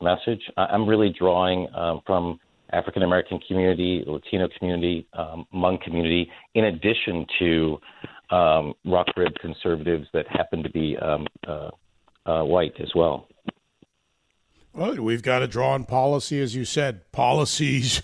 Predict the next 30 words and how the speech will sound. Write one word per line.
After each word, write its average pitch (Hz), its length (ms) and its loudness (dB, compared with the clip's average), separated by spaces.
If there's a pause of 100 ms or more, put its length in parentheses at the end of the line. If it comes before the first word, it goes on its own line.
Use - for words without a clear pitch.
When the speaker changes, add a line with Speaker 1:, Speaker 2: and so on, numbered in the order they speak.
(100)
Speaker 2:
<laughs> - 120 -20
policies, 160 880 2
uh, 117 520 0 (420)
don't 170 200 0
really 170 180 4
recognize 127 500 0
color 107 320 -4
when 95 200 -8
they 95 120 -6
work. 90 360 -10
Everyone 110 520 -2
seems 113 340 -4
to 120 80 -6
win, 104 140 -4
or 110 60 -4
at 143 60 -4
least 135 240 0
more 135 240 2
people 120 520 0 (380)
certainly 170 480 2
seem 135 320 0
to 131 140 -4
win. 127 360 0
It's 123 280 0
a 120 80 -2
field 147 560 0
of 113 180 0
five 120 580 0
right 110 320 0
now, 104 380 -2